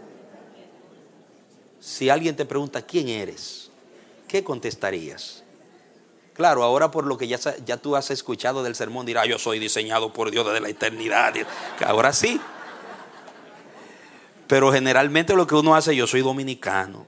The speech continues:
me gusta el mangú, me gusta así, este, me gusta asado". Y uno se identifica por lo que es en lo natural.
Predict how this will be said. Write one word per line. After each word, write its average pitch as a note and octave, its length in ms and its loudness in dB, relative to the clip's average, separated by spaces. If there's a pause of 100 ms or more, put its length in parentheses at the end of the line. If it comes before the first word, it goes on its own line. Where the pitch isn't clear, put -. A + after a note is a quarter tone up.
(140)
me A2 140 -2
gusta A#2 240 0
el B2 80 0
mangú, G#2 420 2 (960)
me A2+ 160 2
gusta A#2+ 260 4
así, G2+ 480 -2 (420)
este, A2+ 360 2 (320)
me A2 140 -2
gusta A#2+ 260 0
asado". F#2+ 420 0 (1700)
Y A#2 80 -2
uno C#3 180 2
se D#3 120 2
identifica C#3+ 640 0
por B2+ 120 -6
lo A#2+ 140 0
que A#2 140 -4
es C3+ 120 -8
en C3+ 100 -8
lo C3 100 -10
natural. A#2+ 600 -10